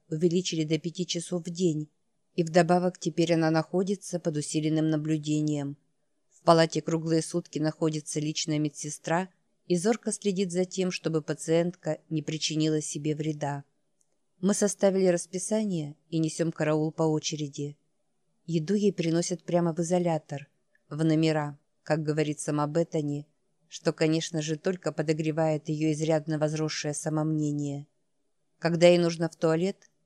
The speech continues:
с ней идёт Лола или любая другая женщина, и ни на секунду не выпускает её из поля зрения. Лола рассказывает, что Беттани вовсю этим пользуется, и каждый такой поход превращается в спектакль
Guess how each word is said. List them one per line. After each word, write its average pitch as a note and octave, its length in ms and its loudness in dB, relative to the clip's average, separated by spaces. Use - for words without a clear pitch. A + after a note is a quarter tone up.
с - 160 -12
ней D#3 200 2
идёт D3 240 -2
Лола D3+ 420 -2
или G3 220 4
любая F#3+ 360 4
другая D#3 440 0
женщина, D3+ 640 -4
и F3 60 0
ни E3+ 100 4
на E3 120 4
секунду E3+ 460 -2
не D#3+ 140 0
выпускает D#3 640 -2
её D#3+ 200 -2
из D#3 140 -6
поля D#3 300 -2
зрения. D#3 640 -2
Лола F3 280 6
рассказывает, F3 800 0
что - 240 -2
Беттани F3+ 400 0
вовсю E3 380 0
этим F3 260 0
пользуется, E3 800 -2
и F3+ 80 -4
каждый F#3 340 4
такой F3+ 340 4
поход F3 480 2
превращается D#3 760 0
в - 20 -6
спектакль F#3 720 -2